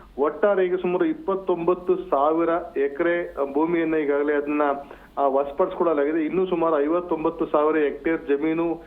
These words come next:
ಈ ಕೃಷ್ಣ, ಆ, ಏನು ಐ-, ಇಪ್ಪ-, ಐನೂರ ಇಪ್ಪತ್ನಾಲ್ಕು ಮೀಟರ್ ಏನು ಎ-, ಈ ಎತ್ತರವನ್ನ ಹೈಟ್ ಮಾಡಿದ್ರೆ, ಅಣೆಕಟ್ಟನ್ನ ಎತ್ತ-, ಹೈಟ್ ಮಾಡಿದ್ರೆ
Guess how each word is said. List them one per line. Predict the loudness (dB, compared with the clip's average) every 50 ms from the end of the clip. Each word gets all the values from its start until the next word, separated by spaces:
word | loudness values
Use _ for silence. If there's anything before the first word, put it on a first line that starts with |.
| -20 -20 -12 -6 -4
ಈ | -4 -2
ಕೃಷ್ಣ, | -2 -4 -6 -6 -6 -4 -2 0
ಆ, | 2 2 2 0 -2 -4 -6 -4 -2 0 0
ಏನು | 0 0 0 0 0 0
ಐ-, | -2 -2 -2 -2 -2
ಇಪ್ಪ-, | -2 -2 -2 -2 0
ಐನೂರ | 0 0 2 0 0 2 2
ಇಪ್ಪತ್ನಾಲ್ಕು | 0 0 0 0 -2 0 0 0 0 2 2 2 2 0 -2 -2
ಮೀಟರ್ | 0 0 0 0 2 2 2
ಏನು | 2 0 0 0 0
ಎ-, | 0 0 0 0
ಈ | -2 -2 0 0 0
ಎತ್ತರವನ್ನ | -2 -2 -2 -2 0 0 0 0 0 0
ಹೈಟ್ | 0 0 0 -2 -4 -2 -2
ಮಾಡಿದ್ರೆ, | -2 0 0 0 0 0 0 0
ಅಣೆಕಟ್ಟನ್ನ | 0 0 0 0 -2 -2 -2 -2 0 0
ಎತ್ತ-, | 0 -2 -4 -8 -14 -18 -20 -20 -20 -14 -8 -6
ಹೈಟ್ | -4 -4 -4 -4 -2
ಮಾಡಿದ್ರೆ | -2 -2 0 0 -2